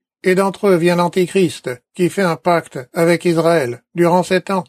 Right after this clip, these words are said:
Lorsque ce faux sens de paix mondiale commence à s'effriter, suivent tout d'abord des guerres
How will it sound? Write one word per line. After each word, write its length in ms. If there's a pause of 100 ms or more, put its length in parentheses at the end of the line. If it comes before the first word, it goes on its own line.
(460)
Lorsque 440
ce 160
faux 220
sens 340
de 160
paix 180
mondiale 720
commence 360
à 60
s'effriter, 720 (280)
suivent 500
tout 140
d'abord 520 (360)
des 160
guerres 460